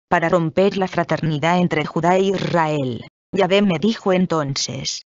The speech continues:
"Toma todavía el hato de un pastor necio, pues he aquí que yo voy a suscitar en esta tierra un pastor que no hará caso de la oveja perdida, ni buscará a la extraviada, ni curará a la herida, ni se ocupará de la sana,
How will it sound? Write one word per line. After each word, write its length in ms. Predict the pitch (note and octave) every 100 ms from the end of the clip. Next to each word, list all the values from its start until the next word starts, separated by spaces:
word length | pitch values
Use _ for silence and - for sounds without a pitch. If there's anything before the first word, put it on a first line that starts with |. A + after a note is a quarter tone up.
| _
"Toma 320 | - A3+ A3+
todavía 520 | F3+ E3+ C#3 E3 G3 D3+
el 100 | E3
hato 260 | G3 G3+
de 80 | G3
un 160 | G#3 F#3+
pastor 460 | F#3+ F#3+ - G#3+
necio, 600 | G3+ G3 D3 - B2+ A#2+ - _ -
pues 260 | F#3 F3+
he 140 | A#3 B3
aquí 260 | A#3 A3+
que 160 | B3 D3
yo 160 | D3+ F3
voy 180 | F#3+
a 60 | F#3
suscitar 560 | F#3 F3 D#3+ C#3 F#3+ G3
en 140 | F#3+
esta 260 | A#3+ - G3+
tierra 420 | G3 G#3+ A3 G#3+
un 140 | G#3
pastor 560 | - F#3+ - G3 G#3+ G#3
que 140 | - F#3
no 140 | F#3
hará 180 | F3+ F#3+
caso 340 | F3 F#3 -
de 100 | F#3
la 160 | F#3 D#3+
oveja 360 | C#3 F3 F#3+ F#3+
perdida, 640 | D3+ C3 E3+ F#3+ F3 D#3+ -
ni 140 | F#3 G3
buscará 560 | F#3 - F3 D#3+ F3
a 40 | E3+
la 120 | E3
extraviada, 720 | - - E3 E3 G#3+ G3+ G3 -
ni 180 | G#3+ G3+
curará 480 | F#3+ F#3+ F3+ E3+ F3
a 60 |
la 100 | D#3+
herida, 440 | C3+ F3 G3+ G#3 - -
ni 220 | G#3+ G3
se 100 | F#3+
ocupará 480 | F3 C#3 D3 C#3+ F3+
de 100 | E3
la 120 | D#3+
sana, 440 | - F#3 F#3 E3